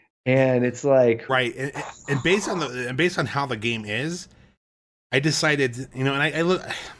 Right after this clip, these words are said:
Speaker 2: I looked it up. It's only five chapters. So I was like, "Okay, you know what? I, I'm gonna just play through it once on my own just to get the experience of it. And then I'll
Speaker 1: Yeah.
Speaker 2: go back and"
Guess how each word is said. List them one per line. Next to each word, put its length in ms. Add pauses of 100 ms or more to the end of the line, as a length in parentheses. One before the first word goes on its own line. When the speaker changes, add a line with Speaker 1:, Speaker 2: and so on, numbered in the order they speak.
(120)
Speaker 2:
I 60
looked 180
it 60
up. 140
It's 80
only 160
five 200
chapters. 420
So 60
I 40
was 80
like, 160
"Okay, 180
you 80
know 120
what? 220 (460)
I, 140
I'm 180
gonna 160
just 160
play 160
through 140
it 60
once 560 (760)
on 100
my 140
own 320
just 200
to 40
get 140
the 40
experience 500
of 120
it. 140
And 200
then 120
I'll 120
Speaker 1:
Yeah. 120
Speaker 2:
go 60
back 280
and" 160